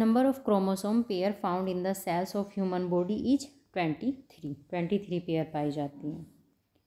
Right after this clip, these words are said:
अब असर्शन है और उसका रीज़न है, देखना है सही है या नहीं है। In human beings, the female play a major role in determining the sex of the offspring। बट जो ऑफस्प्रिंग होता है, उसको सेक्स, उसके सेक्स को डिटरमाइन करने में फीमेल का बहुत बड़ा रोल होता है।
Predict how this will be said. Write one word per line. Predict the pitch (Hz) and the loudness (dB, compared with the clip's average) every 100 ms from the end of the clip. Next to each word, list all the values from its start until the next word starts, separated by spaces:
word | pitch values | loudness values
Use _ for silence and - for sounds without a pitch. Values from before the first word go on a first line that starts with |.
| _ _ _ _ 175 | _ _ _ _ -2
अब | 165 | 2
असर्शन | 202 214 214 220 226 | 4 6 6 4 0
है | 220 | 2
और | |
उसका | 214 - 190 | 0 2 0
रीज़न | 160 151 160 | 2 2 2
है, | 165 170 | 2 0
देखना | 175 185 | -2 -2
है | 190 | -2
सही | 190 175 175 | 0 0 4
है | 180 | 4
या | 180 | 4
नहीं | 151 147 143 | 2 0 -2
है। | 151 | -2
In | 202 214 202 | 2 4 6
human | 214 214 214 | 6 4 2
beings, | 202 214 190 | 2 0 0
the | 185 180 | -2 -2
female | 175 185 190 - | -2 0 -2 -2
play | 180 170 | 0 2
a | 196 | 4
major | 196 202 202 175 | 4 4 4 4
role | 180 185 | 2 2
in | 190 175 | 2 0
determining | 180 180 170 170 170 175 | 0 -2 0 0 0 -2
the | 190 - | -4 -6
sex | - 190 190 - - 170 | -10 -6 -6 -6 -4 -2
of | 175 175 156 156 | -2 -6 -6 -2
the | 196 - 170 | -2 0 -4
offspring। | 170 147 - 139 147 147 _ _ _ _ _ - | -4 -8 -8 -8 -8 -10 _ _ _ _ _ -10
बट | 165 - 170 | -8 -4 -2
जो | 165 175 | 0 0
ऑफस्प्रिंग | 175 175 185 - 170 175 | -2 -4 -6 -6 -4 -2
होता | 160 160 170 | -2 -2 -2
है, | 185 190 | -2 -4
उसको | 175 175 | -4 -6
सेक्स, | 170 170 185 | -2 -4 -4
उसके | 175 - 202 | -14 -6 -6
सेक्स | 196 175 - | -4 -6 -6
को | 185 | -8
डिटरमाइन | 175 175 175 170 170 175 | -4 -2 -2 -2 -2 -2
करने | 175 165 170 | 0 0 0
में | 202 311 - _ _ | 0 -2 -8 _ _
फीमेल | 220 208 214 | 0 2 2
का | 214 196 | 2 2
बहुत | 170 147 | 2 2
बड़ा | 156 151 | 2 2
रोल | 147 143 | 2 0
होता | 143 - 143 | -2 -6 -8
है। | 147 | -8